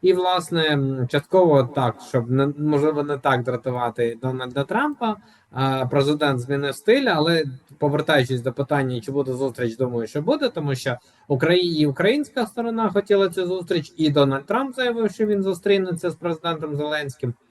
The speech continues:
Про що будуть говорити? Ну, Трамп казав, що обговоримо його проблеми, але, е, не виключаю, що, е, українська сторона буде, к-, по-перше,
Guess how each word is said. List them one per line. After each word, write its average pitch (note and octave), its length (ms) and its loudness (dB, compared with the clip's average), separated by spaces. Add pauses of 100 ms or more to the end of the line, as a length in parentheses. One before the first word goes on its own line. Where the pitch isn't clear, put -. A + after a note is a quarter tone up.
(320)
Про E3 120 2
що G#3 160 4
будуть F#3+ 280 2
говорити? F3 500 4
Ну, C3 120 -4
Трамп C#3 320 0
казав, B2 300 -2
що - 140 -4
обговоримо B2+ 600 2
його A#2+ 180 -4
проблеми, G3 600 -2
але, C3 320 -4 (380)
е, B2 480 0
не C#3 120 2
виключаю, C#3+ 600 0
що, A#2+ 380 -2 (320)
е, A#2 140 -2
українська C#3+ 640 0
сторона C#3+ 600 -2
буде, C3 500 0 (160)
к-, A#2+ 320 0 (220)
по-перше, C3+ 680 0